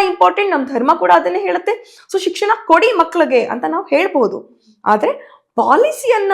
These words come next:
ಮಾಡುವವರಿಗೆ ಹೇಳೋದು it's easy, ಕಂಪ್ಲೀಟ್ಲಿ ಎಲ್ರಿಗೂ ಅದು ಅಪ್ಲೈ ಆಗುತ್ತೆ. ಹಾಗಾಗಿ ನಾವು ಹಿಜಾಬ್ ಹಾಕ್ತಾರಾ ಬಿಡ್ತಾರಾ, that's their choice. But ಎಜುಕೇಷನ್ಗೆ ಇಂಪಾರ್ಟೆನ್ಸ್ ಕೊಡಿ ಅನ್ನೋದು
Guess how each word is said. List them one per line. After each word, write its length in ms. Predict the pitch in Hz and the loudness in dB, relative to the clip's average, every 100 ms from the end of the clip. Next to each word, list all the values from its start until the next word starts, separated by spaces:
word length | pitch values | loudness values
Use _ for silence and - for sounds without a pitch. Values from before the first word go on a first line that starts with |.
| 339 | 2
ಮಾಡುವವರಿಗೆ 640 | 294 277 269 240 233 226 233 | 4 4 4 4 2 0 0
ಹೇಳೋದು 460 | 240 214 214 214 480 - _ - _ 277 | 2 2 2 0 0 -4 _ -20 _ -8
it's 140 | 277 - 381 | -6 2 4
easy, 200 | 269 196 - _ _ | 2 -2 -14 _ _
ಕಂಪ್ಲೀಟ್ಲಿ 540 | 277 294 381 440 415 | 0 0 0 0 2
ಎಲ್ರಿಗೂ 440 | 311 285 320 311 339 | 4 4 0 -2 2
ಅದು 200 | 277 523 - 247 | 2 2 2 0
ಅಪ್ಲೈ 280 | 247 277 247 | 2 2 2
ಆಗುತ್ತೆ. 380 | 202 190 190 196 - _ - | 0 -4 -10 -14 -18 _ -2
ಹಾಗಾಗಿ 400 | 359 571 659 330 | 2 4 4 4
ನಾವು 120 | 311 | 0
ಹಿಜಾಬ್ 280 | 320 381 359 | 0 -2 -2
ಹಾಕ್ತಾರಾ 360 | 381 - 480 480 | -4 -4 -4 -4
ಬಿಡ್ತಾರಾ, 320 | - 370 392 427 - - - | -4 0 -2 -2 -12 -6 -4
that's 180 | - 254 311 | -4 -2 2
their 180 | 320 - - | 2 0 2
choice. 460 | 285 330 277 214 196 - - _ _ 226 | 4 4 2 -2 -8 -16 -20 _ _ -2
But 140 | 226 - - | -2 -6 -4
ಎಜುಕೇಷನ್ಗೆ 720 | 208 302 320 427 523 494 480 403 | -2 0 -2 0 0 0 -2 -4
ಇಂಪಾರ್ಟೆನ್ಸ್ 640 | 285 277 220 220 226 240 - | -4 0 0 0 -6 -8 -6
ಕೊಡಿ 300 | 226 220 302 | -4 -2 -2
ಅನ್ನೋದು 400 | 226 202 202 | -4 -4 -6